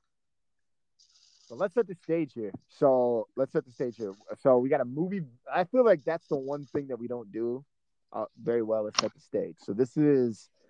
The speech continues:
the twenty twenty movie villains draft. Um,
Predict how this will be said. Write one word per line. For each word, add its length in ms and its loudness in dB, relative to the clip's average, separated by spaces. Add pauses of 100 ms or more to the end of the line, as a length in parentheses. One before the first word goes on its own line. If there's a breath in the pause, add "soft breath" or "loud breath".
(400)
the 220 0
twenty 320 8
twenty 320 4
movie 400 0
villains 460 0
draft. 520 -2 (1300)
Um, 440 -10